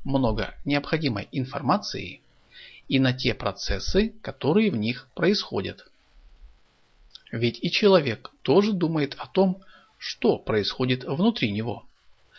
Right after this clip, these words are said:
А это всевозможные переживания, страдания, радости, вдохновение или ощущение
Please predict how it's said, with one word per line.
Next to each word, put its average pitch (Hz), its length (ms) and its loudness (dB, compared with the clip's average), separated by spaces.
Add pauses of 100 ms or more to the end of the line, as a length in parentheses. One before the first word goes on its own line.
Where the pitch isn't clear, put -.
(260)
А 101 180 0
это 117 400 0
всевозможные 139 800 0
переживания, 127 920 2
страдания, 120 840 0 (420)
радости, 127 680 2 (180)
вдохновение 127 960 -2 (420)
или 151 260 2
ощущение - 840 -2